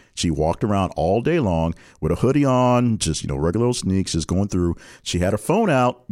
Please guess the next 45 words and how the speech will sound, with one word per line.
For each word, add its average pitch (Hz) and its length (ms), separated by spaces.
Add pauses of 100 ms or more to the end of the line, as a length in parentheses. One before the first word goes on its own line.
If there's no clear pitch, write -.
sort 110 300
of 90 160
recording 117 340
what 123 60
was 117 100
going 120 300
on. 90 240
She - 120
did 104 140
get 117 160
accosted 104 400
for 92 200
having 80 320
her 110 60
phone 147 300
out, 87 240
which - 240
kids 85 220
weren't 82 100
supposed 90 200
to 101 40
do. 110 320 (320)
But - 100
she 107 120
talked 101 320
to 113 80
teachers, 104 480
she - 80
talked 78 220
to 104 60
principals, 107 460
she 90 100
sat 92 300
in 104 80
classes 135 500 (320)
and 98 220
went, 107 180
uh, 95 100
basically 107 360
the - 60
whole 170 320
day 90 480 (320)
without 90 420
anything 90 300
happening 87 500